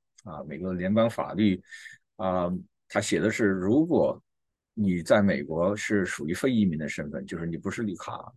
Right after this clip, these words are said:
啊，也不是公民，那么你在美国是不能拥有、使用、购买枪支的。啊，这是美国的联邦法律规定的非常清楚，除非有几个例外。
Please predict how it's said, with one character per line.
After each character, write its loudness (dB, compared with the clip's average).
啊， -10
也 -8
不 0
是 -2
公 2
民， -6
那 2
么 4
你 6
在 6
美 4
国 -4
是 -4
不 -2
能 2
拥 2
有、 -2
使 -6
用、 -10
购 0
买 -10
枪 -6
支 -10
的。 -14
啊， -10
这 -8
是 -4
美 -6
国 -6
的 0
联 -2
邦 2
法 -4
律 -4
规 -2
定 0
的 -4
非 0
常 0
清 -2
楚， -6
除 -2
非 6
有 6
几 -2
个 0
例 2
外。 4